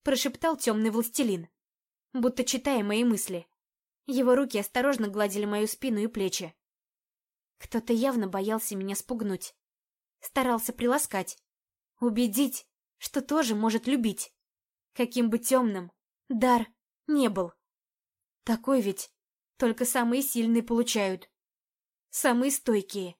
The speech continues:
Способные не перейти грань. Тьма может стать защитой, как и свет.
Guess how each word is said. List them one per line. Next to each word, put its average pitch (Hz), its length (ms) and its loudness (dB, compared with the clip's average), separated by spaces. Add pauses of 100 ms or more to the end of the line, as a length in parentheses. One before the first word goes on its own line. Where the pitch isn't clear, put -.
(680)
Способные 247 640 0
не 226 140 2
перейти 285 360 2
грань. 196 380 0 (1080)
Тьма 254 340 2
может 226 360 2
стать 240 260 -2
защитой, 226 600 0 (600)
как 277 240 -2
и 339 60 4
свет. 277 420 0